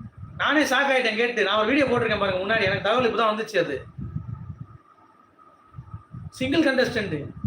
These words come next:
"என்னையா சொல்ற?" அப்படின்றீங்களா? ஆமா. அப்படியா? ஒரே நாமினேஷன் தான். பிரஜின் சாண்ட்ரா ரெண்டு பேரும் பிடிக்காதுன்னு சொல்ல முடியாது நீங்க.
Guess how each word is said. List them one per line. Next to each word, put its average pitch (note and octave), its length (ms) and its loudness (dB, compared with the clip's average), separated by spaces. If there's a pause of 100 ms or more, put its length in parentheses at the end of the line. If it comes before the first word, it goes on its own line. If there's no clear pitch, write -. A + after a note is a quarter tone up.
(840)
"என்னையா D#4 300 4
சொல்ற?" C4+ 400 6
அப்படின்றீங்களா? A#3 400 2 (120)
ஆமா. C4 440 2 (1800)
அப்படியா? C4+ 580 2 (1800)
ஒரே C#4 320 4
நாமினேஷன் A#3+ 420 2
தான். G#3 260 2
பிரஜின் A3+ 260 0
சாண்ட்ரா A#3+ 260 2
ரெண்டு A3+ 200 0
பேரும் B3 220 2
பிடிக்காதுன்னு A3+ 280 2
சொல்ல G#3+ 160 2
முடியாது G3 280 4
நீங்க. D#3 300 -6